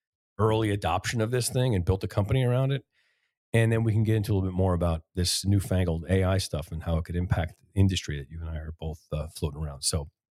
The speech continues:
tell us a little bit about, more about your, how, how you got here.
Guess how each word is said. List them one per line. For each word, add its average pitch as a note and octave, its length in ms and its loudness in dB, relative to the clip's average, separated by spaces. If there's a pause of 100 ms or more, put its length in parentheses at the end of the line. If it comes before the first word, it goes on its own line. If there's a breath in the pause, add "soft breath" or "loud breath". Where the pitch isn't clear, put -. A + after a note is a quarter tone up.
(420 loud breath)
tell F#2+ 140 4
us F#2 120 -2
a - 40 -12
little F#2+ 160 2
bit F#2 100 4
about, F2 280 2
more F#2 180 2
about E2 280 0
your, E2+ 300 -4 (280)
how, G#2 160 4
how F#2 160 -2
you E3 80 2
got E3+ 160 0
here. F2 180 -2